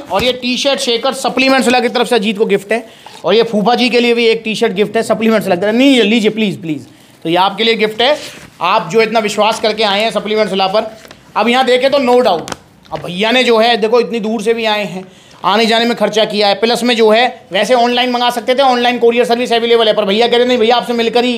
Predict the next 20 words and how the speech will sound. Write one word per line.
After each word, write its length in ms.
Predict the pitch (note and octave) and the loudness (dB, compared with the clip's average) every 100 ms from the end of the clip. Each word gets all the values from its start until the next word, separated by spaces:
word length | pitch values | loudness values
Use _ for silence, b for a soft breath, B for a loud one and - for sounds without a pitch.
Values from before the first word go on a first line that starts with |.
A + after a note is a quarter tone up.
| F3+ | -6
जो 160 | E3 G#3+ | -2 0
है 60 | |
लेना 220 | G#3+ G#3+ | 2 0
था 120 | G#3+ A3 | 0 0
हमें।" 160 | A3 | 0
तो 100 | A3 | 0
मैंने, 160 | G3+ G#3 | 0 2
भाई, 180 | G#3 A#3 | 2 2
ये 100 | A3+ | 2
तो 80 | |
मेरा 240 | G#3+ A3 B3 | 2 2 2
सौभाग्य 480 | B3+ B3 A#3 A3+ C4+ | 2 2 0 0 0
है 220 | C4+ - B B B | 0 -6 B B B
कि 60 | A3+ | -2
मेरा 220 | A3+ B3 | 2 2
भाई 180 | A3 B3 | 2 2
मुझसे 260 | B3 C4 | 0 -2
मिलना 260 | B3+ B3 C4 | 0 2 0
चाहता 320 | C4 B3 C4 | 0 0 0
है। 140 | B3 | -2